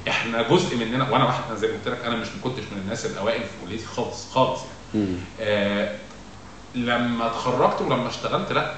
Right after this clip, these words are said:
Speaker 1: غصب عنك انت عن-، انت بتتعلم وانت مش واخد بالك ان انت بتتعلم. انت ما عندكش تاسك ان انت تتعلم. ودي قوة المعلومة تيجي من هنا.
Speaker 2: مم.
Speaker 1: ان المعلومة في حد ذاتها مش هدف.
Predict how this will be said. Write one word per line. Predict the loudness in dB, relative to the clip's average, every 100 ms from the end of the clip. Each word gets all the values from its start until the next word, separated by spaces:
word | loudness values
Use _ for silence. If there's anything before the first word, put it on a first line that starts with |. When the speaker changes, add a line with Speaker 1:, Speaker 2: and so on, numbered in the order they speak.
| -4
Speaker 1:
غصب | -4
عنك | -2 -2 -2
انت | -4 -2
عن-، | 0 0 0 0
انت | 0
بتتعلم | 0 4 4 4 2
وانت | 0
مش | -2 -2 0
واخد | 2 4 2 -4 0
بالك | 2 4 2
ان | 0
انت | -2
بتتعلم. | 0 0 -2 -6 -8
انت | -6 -2
ما |
عندكش | 0 0 0 0
تاسك | 0 0 -4 -10 -12 -6
ان | -4
انت | 0
تتعلم. | 0 0 -2 -8 -12 -8
ودي | -2 0
قوة | 6 6 6
المعلومة | 4 2 2 0
تيجي | 0 -2
من | 0
هنا. | -2 -4 -8 -14 -16 -16 -16 -4 2
Speaker 2:
مم. | 4
Speaker 1:
ان | 4 2
المعلومة | 2 4 4 4 4
في | 2 2
حد | 2 2
ذاتها | 2 2 2 2
مش | 2 2
هدف. | 2 0 -4